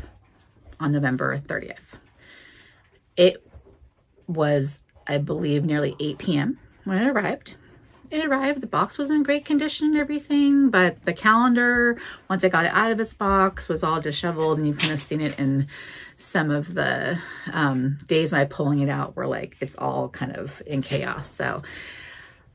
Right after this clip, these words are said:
do not recommend,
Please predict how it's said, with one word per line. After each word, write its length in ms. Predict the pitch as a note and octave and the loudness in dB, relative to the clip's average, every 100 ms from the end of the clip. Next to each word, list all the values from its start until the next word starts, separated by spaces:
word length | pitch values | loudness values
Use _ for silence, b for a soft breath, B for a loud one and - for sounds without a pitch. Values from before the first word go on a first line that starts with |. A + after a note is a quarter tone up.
| - _ _ _ E3+ G3+ | -20 _ _ _ -6 0
do 260 | F#3 C4+ D4+ | 6 8 10
not 320 | C4 B3+ A#3 | 10 8 6
recommend, 1040 | A3 - G#3+ F#3 F#3 G3 G#3 G#3+ G#3+ - | 4 4 2 4 4 4 4 4 2 -2